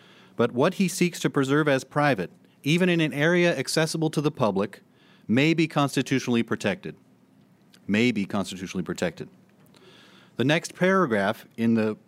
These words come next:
in the majority ruling fulfills the condition that gave the defendant Katz, uh, privacy in the conversation he'd been holding.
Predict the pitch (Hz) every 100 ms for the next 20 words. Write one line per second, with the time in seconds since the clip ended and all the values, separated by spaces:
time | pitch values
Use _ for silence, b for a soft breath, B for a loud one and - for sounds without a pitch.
0 | - 110 104 98 127 151 113 113 98 107
1 | 123 B B B - 143 - 180 180 180
2 | 147 156 147 135 156 - 101 107 113 b
3 | b 107 123 131 120 117 131 117 113 -
4 | 120 107 - - b b b b _ _
5 | _ _ - - - 104 95 156 160 135
6 | - 98 113 113 110 131 113 110 113 107
7 | 107 107 101 107 101 80